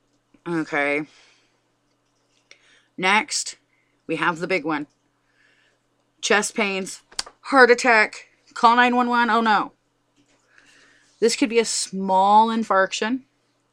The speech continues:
or a life-threatening attack. The kicker about heart attacks is you don't know really which one it is till it's too late. Now,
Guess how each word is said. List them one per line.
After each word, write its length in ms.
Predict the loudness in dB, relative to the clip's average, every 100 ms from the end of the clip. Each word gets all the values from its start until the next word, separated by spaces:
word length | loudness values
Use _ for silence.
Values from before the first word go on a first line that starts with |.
| _ _ _ -2
or 120 | 0
a 60 |
life-threatening 840 | 0 -2 -4 -4 -2 -2 -2 -6 -8
attack. 640 | -10 -6 -6 -8 -14 -20 _ _ _ _ _ _ _ _ _ _ _ _
The 80 | -4
kicker 360 | -2 0 2 4
about 260 | 4 2
heart 180 | 0 -2
attacks 320 | 0 0 0
is 160 | -4 -4
you 80 | -2
don't 160 | -2
know 140 | -2 -6
really 400 | -4 -4 -2 -4
which 240 | -6 -6
one 160 | -6 -6
it 80 |
is 420 | -6 -6 -8 -10 -16 _ _ _ _
till 140 | -10 -8
it's 120 | -8
too 160 | -10 -8
late. 280 | -8 -10 _ _ _ _ _ _ _ _ _ _ _ _ _ _ _ _ -20 -16 -16 -18 -20 _ _ _ _ _ _ _ _ _ _ _ _ _ _ _ _ _ _ _ _ _ _ _ _ _
Now, 320 | -2 -2 -4